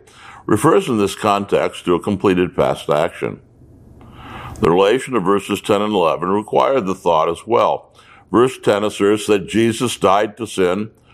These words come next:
once for all. Verse eleven commands Christians, "Even so,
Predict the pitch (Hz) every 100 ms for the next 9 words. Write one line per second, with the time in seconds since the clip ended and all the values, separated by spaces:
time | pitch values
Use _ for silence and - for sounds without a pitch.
0 | _ - 87 107 131 131 - 131 127 -
1 | 87 76 107 104 98 110 139 104 90 104
2 | 95 101 156 185 - 92 90 - 87 90
3 | 104 - - - - - - - 120 131
4 | 120 131 131 - 123 107 107